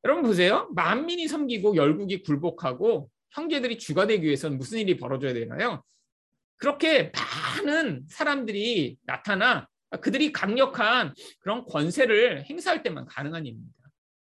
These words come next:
여러분, 우리나라가 이제 선진국의 대열에 들어가서 이제 영향력을 미치기 위해 사실 가장 중요한 게, 나라가 무슨 뭐 국방력이 많아지고 뭐 경제력이 높아지는 것도 중요하겠지만, 기본적으로 인구가 많아야 돼요.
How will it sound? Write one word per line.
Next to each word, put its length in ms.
여러분, 580
우리나라가 680
이제 200
선진국의 640
대열에 600
들어가서 920
이제 540
영향력을 480
미치기 300
위해 180
사실 240
가장 420
중요한 420
게, 140
나라가 480
무슨 320
뭐 140
국방력이 600
많아지고 1120
뭐 120
경제력이 720
높아지는 420
것도 200
중요하겠지만, 800
기본적으로 540
인구가 400
많아야 320
돼요. 300